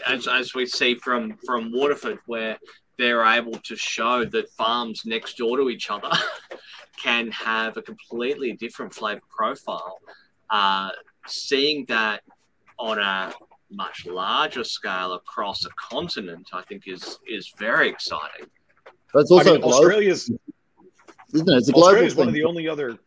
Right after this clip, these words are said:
Speaker 3: countries that can, I think, appreciate this. Uh,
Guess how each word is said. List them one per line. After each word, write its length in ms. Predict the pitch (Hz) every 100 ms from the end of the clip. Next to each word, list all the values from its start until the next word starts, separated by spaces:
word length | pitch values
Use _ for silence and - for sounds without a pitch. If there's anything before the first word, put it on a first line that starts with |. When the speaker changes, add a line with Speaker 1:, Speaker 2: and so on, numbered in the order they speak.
| _ _ _ _ -
Speaker 3:
countries 460 | - 156 139 117 101
that 160 | 117
can, 180 | - 117 113
I 100 | 117
think, 220 | 135 113
appreciate 440 | 101 139 139 110
this. 200 | 98 95 117
Uh, 100 | 135